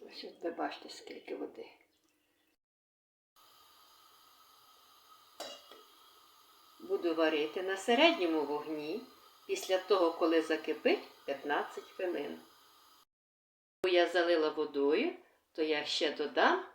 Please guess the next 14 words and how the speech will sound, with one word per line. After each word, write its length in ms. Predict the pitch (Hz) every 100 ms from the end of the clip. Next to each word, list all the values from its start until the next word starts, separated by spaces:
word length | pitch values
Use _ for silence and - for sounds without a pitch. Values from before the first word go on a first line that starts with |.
| - - -
так 220 | 170 165
на 100 | 160
кінчик 520 | - 202 175 165 -
чайної 500 | - 160 156 151 151
ложки 460 | 160 294 - - 262
солі. 500 | - 147 135 131 - _ _ _ _ _ _ _ _ _ _ _ _ _ _ _ _ _ _ _ _ _ _ _ _ -
І 100 | -
так, 340 | 220 262 - - -
наша 460 | 202 196 190 - 175 - - - - _ _ 180
риба 360 | 180 156 147
стушилася, 1040 | - - 277 - 170 156 160 208 - 302 339 - _ _ _ _ _ _ _ - - _
схолола, 1000 | - - 294 151 170 190 247 320 370 370 - _ _
будемо 380 | - 233 339 285
насипати. 840 | 180 - - 269 - 131 131 -